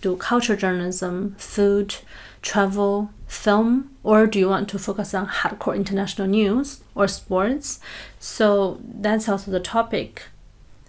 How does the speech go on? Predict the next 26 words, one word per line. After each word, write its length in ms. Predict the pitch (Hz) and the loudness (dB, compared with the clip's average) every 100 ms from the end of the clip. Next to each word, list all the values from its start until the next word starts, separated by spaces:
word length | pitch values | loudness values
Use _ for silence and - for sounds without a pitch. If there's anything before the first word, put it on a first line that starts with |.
| - | 0
And, 260 | 214 208 | 2 2
uh, 320 | 214 202 190 - | 0 0 -2 -8
then 300 | - 196 220 | -8 0 2
again, 460 | 220 208 202 185 180 | 2 2 0 0 0
right 200 | 185 156 | 0 0
now, 440 | 202 196 185 202 - - | 0 2 2 0 -8 2
all 140 | 226 233 | 8 10
the 100 | 220 | 10
media 300 | 214 208 190 | 8 6 4
landscaping 840 | 190 190 196 196 202 196 185 - - | 4 2 0 -2 -2 -2 -4 -6 -8
is 180 | 190 180 | -6 -6
changing 420 | - 214 190 196 | 0 0 2 0
so 340 | 196 - 220 220 | -2 0 2 2
drastically. 880 | 214 190 185 - - - - 226 233 - - | 2 0 -2 -6 -8 -10 -8 -8 -8 -14 -2
A 60 | 233 | 6
lot 200 | 208 202 | 8 8
of 60 | |
new 240 | 202 214 240 | 8 6 6
challenges 560 | 240 214 196 190 190 | 4 2 2 2 0
emerge, 560 | 190 185 175 175 185 - | -2 0 0 0 -2 -4
for 120 | - | 0
example, 840 | 180 185 180 175 190 - 185 202 208 - - - - - - - | 0 0 -2 -2 -4 -4 -4 -4 -6 -12 -18 -20 -20 -20 -8 0
artificial 400 | 208 - 208 208 | 0 2 2 4
intelligence, 800 | 196 - 190 190 190 180 180 196 | 2 2 2 2 0 2 0 0
big 280 | 190 185 | -2 -2
data, 480 | - 185 180 208 185 | 0 2 2 0 0